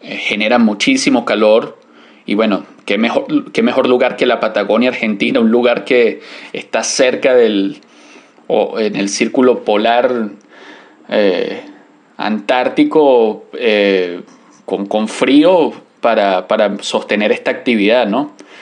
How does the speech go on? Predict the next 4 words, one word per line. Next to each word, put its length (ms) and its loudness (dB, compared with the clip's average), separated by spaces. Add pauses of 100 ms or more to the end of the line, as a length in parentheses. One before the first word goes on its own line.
(580)
La 80 -8
compañía 1120 0 (140)
Bitfarms 960 -2
Limited, 540 2